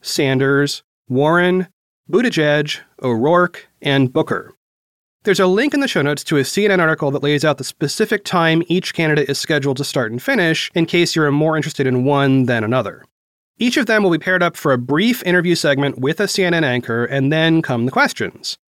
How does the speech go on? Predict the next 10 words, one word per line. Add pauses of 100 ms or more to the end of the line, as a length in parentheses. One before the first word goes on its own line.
(220)
Each
candidate
gets
forty
minutes
in
total,
presumably
minus
commercials,